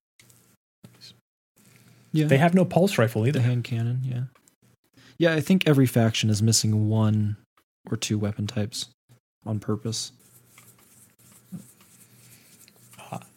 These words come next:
Speaker 2: I always remember their shotguns because they had, like, the big, huge, it's like one gi-, it's like a slug launcher. It's like a gigantic barrel. <laughs> Uh, they've always carried low impact snipers,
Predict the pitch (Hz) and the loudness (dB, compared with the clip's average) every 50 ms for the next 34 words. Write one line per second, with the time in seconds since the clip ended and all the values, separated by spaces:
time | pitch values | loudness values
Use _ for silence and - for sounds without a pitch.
0 | _ - - 147 156 175 160 139 160 151 139 131 120 117 - - 135 117 117 - | _ 0 4 6 6 6 6 6 4 4 4 2 2 2 2 0 0 0 0 0
1 | - 117 104 104 104 - - - 120 117 117 113 - 113 101 117 113 117 110 104 | -2 -2 -2 -2 -4 -4 0 0 2 2 2 2 2 2 2 2 2 2 2 0
2 | - 113 104 107 104 - - 113 107 107 107 - - - 131 117 110 110 107 107 | 2 0 0 0 2 4 4 4 4 4 0 -2 2 4 4 4 4 2 0 0
3 | - - 151 127 131 117 - 135 123 123 117 117 110 110 107 104 - 151 - - | 0 2 2 4 4 4 4 2 2 4 4 2 2 2 0 0 0 0 0 2
4 | - 123 110 - - - - 123 117 117 117 123 120 120 123 120 - - 135 131 | 2 2 2 2 0 2 4 4 4 4 4 4 4 4 2 2 2 0 0 0
5 | 139 - - 135 123 113 113 110 104 - - 120 107 101 104 110 107 104 107 - | -2 -6 -8 -4 -4 -2 -2 -2 -2 0 0 0 0 0 0 -2 -2 -2 -4 -4
6 | - 107 104 101 - 107 123 117 - - - 143 151 131 - - 127 - - - | -2 -2 0 0 2 2 2 2 2 2 4 4 4 2 0 -4 -8 -8 -10 -18
7 | - - - - - - - - - - - - - _ _ _ _ _ - - | -20 -20 -20 -20 -20 -20 -20 -20 -20 -20 -20 -20 -20 _ _ _ _ _ -20 -20
8 | _ _ _ _ _ _ _ _ _ _ _ _ _ _ _ _ _ _ _ _ | _ _ _ _ _ _ _ _ _ _ _ _ _ _ _ _ _ _ _ _
9 | _ _ _ _ _ _ _ _ _ _ _ - - 123 120 117 120 - - - | _ _ _ _ _ _ _ _ _ _ _ -14 -8 -6 -6 -4 -6 -8 -10 -18
10 | - _ _ _ _ _ _ _ _ - - 143 139 131 143 147 147 160 185 180 | -20 _ _ _ _ _ _ _ _ -2 2 2 2 4 4 4 4 6 6 4
11 | 180 - - 170 165 165 151 135 131 131 143 147 135 127 - 143 127 127 - - | 4 0 0 0 0 2 2 2 2 2 2 2 0 0 0 0 -2 -2 -2 -2
12 | - 123 120 - - - - - - | -2 -2 -2 -2 -4 -8 -14 -14 -16